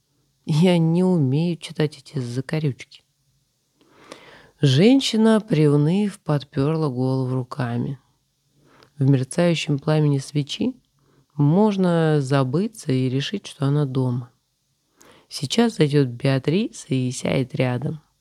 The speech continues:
внимательно читая и объясняя ей какие-то двоякие выражения, оставленные предками на хрустящей под пальцами бумаге. Франческа улыбнулась от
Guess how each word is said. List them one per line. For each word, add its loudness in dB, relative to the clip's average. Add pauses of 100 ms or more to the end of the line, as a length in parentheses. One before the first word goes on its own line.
(380)
внимательно 2
читая -2
и -2
объясняя -4
ей -2
какие-то -4
двоякие -2
выражения, -2 (580)
оставленные 0
предками -2
на -2
хрустящей -4
под -8
пальцами -2
бумаге. -2 (1000)
Франческа 0
улыбнулась -4
от -4